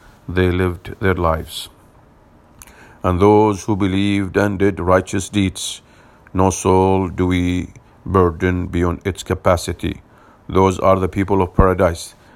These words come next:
They will remain in it. And we shall remove any ill feeling from their hearts, rivers flowing beneath them. And they will say, "All praise be to God who guided us to this. For if God has not guided us,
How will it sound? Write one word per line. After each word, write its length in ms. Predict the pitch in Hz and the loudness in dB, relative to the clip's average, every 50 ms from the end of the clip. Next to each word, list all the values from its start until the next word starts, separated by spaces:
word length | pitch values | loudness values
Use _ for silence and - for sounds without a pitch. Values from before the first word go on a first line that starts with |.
| _ _ - | _ _ -8
They 180 | 90 87 92 92 | -2 0 2 2
will 160 | 92 92 92 | 2 2 0
remain 440 | 90 92 85 87 90 90 87 87 - - | 0 -2 -2 0 0 0 0 -2 -2 -2
in 100 | 101 90 | -2 -2
it. 200 | 82 - - - - - - - _ _ _ _ _ _ _ - - | -2 -2 -2 0 0 0 -2 -4 _ _ _ _ _ _ _ -10 -4
And 220 | 90 90 85 82 | -4 -2 -2 -2
we 160 | 82 95 98 92 | -2 -2 -2 -2
shall 220 | - - 98 95 | 0 0 0 0
remove 420 | 87 90 95 95 95 98 90 - - | 0 0 -2 -2 -2 -2 -2 -2 -2
any 360 | - 98 98 98 95 95 87 - - | -2 0 0 0 0 -2 -4 -4 -2
ill 160 | 101 98 95 | -2 -2 -2
feeling 460 | 87 - - 95 90 90 95 95 92 | -2 -4 -4 -4 -2 -2 -2 -2 -4
from 240 | 90 - - 92 87 | -4 -4 -2 -2 -2
their 140 | 87 87 80 | -2 -4 -4
hearts, 520 | 80 - 95 95 98 - - - - - - - - - - _ _ _ - | -2 0 2 2 2 2 0 -4 -12 -12 -12 -16 -20 -20 -20 _ _ _ -4
rivers 440 | 95 95 98 95 98 98 98 95 - | 0 0 2 2 2 0 0 -2 -4
flowing 420 | - - 95 90 95 95 95 90 | -6 -2 0 2 2 2 0 -2
beneath 360 | 85 90 87 98 95 - - | -4 -2 -2 -2 -2 -2 -2
them. 200 | - 107 117 117 - _ _ _ _ - - - - | -2 -2 -2 -4 -6 _ _ _ _ -20 -20 -12 -8
And 160 | 85 85 85 | -4 -2 0
they 60 | 90 | 2
will 140 | 92 95 90 | 2 0 0
say, 400 | - - 95 98 101 98 98 - - | -2 -2 0 0 2 0 0 -4 -4
"All 260 | - 98 98 101 98 90 | 0 0 2 2 0 -2
praise 460 | - - 95 95 95 95 92 92 85 | -4 -4 -2 -2 0 0 -2 -4 -6
be 200 | 78 - 98 95 | -6 -4 -4 -4
to 160 | 90 - 95 | -4 -6 -6
God 420 | 90 90 92 87 92 95 92 - - - | -2 0 2 4 4 2 2 -2 -4 -4
who 140 | 101 95 90 | -4 -2 0
guided 380 | 85 87 87 90 85 90 82 | 2 2 2 2 2 0 -2
us 160 | 90 92 - - | -2 -2 -4 -4
to 140 | - 95 | -4 -2
this. 300 | 87 95 87 - - - - - - - - - - - - _ | 0 0 0 -2 -4 -10 -14 -20 -20 -20 -20 -20 -20 -20 -20 _
For 200 | - - 92 - - | -2 0 0 0 0
if 200 | 95 90 - - | -4 -8 -4 -2
God 380 | - 95 92 92 92 90 - - - | 2 4 4 4 2 0 -2 -2 -2
has 180 | 95 90 85 87 | -2 0 0 -2
not 260 | 92 92 90 - - - - - - - - | -2 -2 -2 -2 -4 -12 -20 -20 -18 -10 -4
guided 380 | 80 90 90 90 87 87 85 95 | 0 2 2 2 2 0 0 0
us, 220 | 98 101 - - | 0 -2 -2 -8